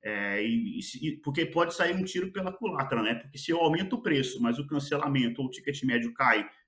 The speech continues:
numa proporção que piora, que, que é, que é, que é uma magnitude maior do que esse aumento de preço, é, pode ser um resultado,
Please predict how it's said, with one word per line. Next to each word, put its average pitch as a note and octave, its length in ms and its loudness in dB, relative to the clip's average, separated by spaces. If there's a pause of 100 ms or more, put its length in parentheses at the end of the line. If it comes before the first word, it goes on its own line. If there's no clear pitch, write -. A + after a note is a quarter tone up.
numa A#2 160 -2
proporção C3+ 420 -4
que - 120 -16
piora, C#3+ 640 4 (180)
que, - 80 -20
que D#3 120 0
é, B2 60 2
que - 140 4
é, C#3 140 2
que - 80 -6
é B2+ 40 2
uma A#2+ 120 4
magnitude C#3 500 4
maior C#3+ 480 6
do C#3+ 160 -2
que - 120 -8
esse C3 120 -4
aumento A#2+ 300 4
de A#2+ 120 -8
preço, - 360 -8
é, C3 260 2
pode E3 280 -2
ser F3+ 80 -2
um F#3 60 2
resultado, - 380 -2